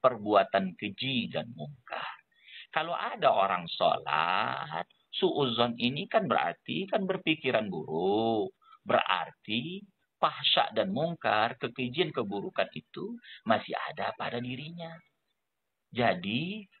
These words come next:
kalau dia sholat masih ada nilai seperti itu,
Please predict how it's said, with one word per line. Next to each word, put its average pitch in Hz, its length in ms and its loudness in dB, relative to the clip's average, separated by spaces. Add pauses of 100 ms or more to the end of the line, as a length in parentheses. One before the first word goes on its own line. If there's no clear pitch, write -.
kalau 165 400 -2
dia 151 240 2
sholat 165 560 0
masih 110 320 -2
ada 98 240 -2
nilai 92 320 -4
seperti - 400 -12 (160)
itu, 90 640 -8